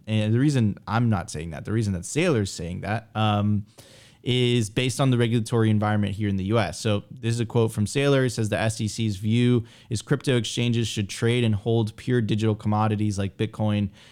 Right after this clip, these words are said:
And so the entire industry is kind of destined to be rationalized down to a Bitcoin-focused industry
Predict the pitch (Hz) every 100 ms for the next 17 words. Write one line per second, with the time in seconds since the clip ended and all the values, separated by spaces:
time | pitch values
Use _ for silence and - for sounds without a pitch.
0 | - - 113 107 113 110 104 131 143 131
1 | 117 110 117 110 101 - 113 101 - 113
2 | 110 123 113 107 101 104 107 110 107 104
3 | 104 98 113 104 101 98 95 92 110 -
4 | 120 110 107 101 98 - 131 139 131 -
5 | 131 117